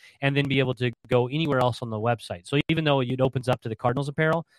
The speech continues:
as long as you use our link and get over to Colts and Pacers and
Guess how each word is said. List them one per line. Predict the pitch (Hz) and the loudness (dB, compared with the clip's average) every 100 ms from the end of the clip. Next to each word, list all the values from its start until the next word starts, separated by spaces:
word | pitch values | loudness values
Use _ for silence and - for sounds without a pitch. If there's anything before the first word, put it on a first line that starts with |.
| _ | _
as | 117 | -4
long | 131 208 | -2 0
as | 175 | -2
you | 165 | -2
use | 160 151 | -2 0
our | 139 - | -2 -4
link | 127 143 123 | -8 -8 -6
and | |
get | 120 | -2
over | 123 123 | -2 -2
to | - | -6
Colts | 123 123 127 - | -2 -2 -2 -6
and | 117 | -6
Pacers | 120 120 - 123 117 | -4 -4 -4 -6 -4
and | 107 | -6